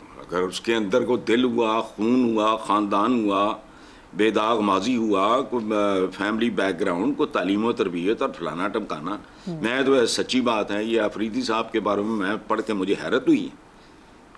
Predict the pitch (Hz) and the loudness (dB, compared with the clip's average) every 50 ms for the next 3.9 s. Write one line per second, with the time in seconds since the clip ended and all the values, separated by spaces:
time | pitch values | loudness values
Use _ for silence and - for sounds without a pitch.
0 | - - - - - - - - 143 147 151 - 143 143 127 - - - - - | -20 -20 -20 -20 -20 -14 -4 -2 0 0 2 2 2 2 2 0 -4 -10 -20 -20
1 | - - - - - - - - 101 - - - 185 220 180 143 - - 123 120 | -20 -20 -20 -20 -18 -16 -6 -6 -6 -4 2 4 4 4 4 0 -2 0 0 0
2 | 113 - 104 90 87 85 73 71 71 - - - - - - - - - - - | 0 0 0 0 0 0 -2 -4 -8 -12 -16 -20 -20 -20 -20 -20 -20 -20 -20 -20
3 | - - - - - - - - - - - 92 90 85 80 78 73 | -20 -20 -20 -20 -20 -20 -20 -20 -20 -8 -4 -2 0 0 0 -2 -4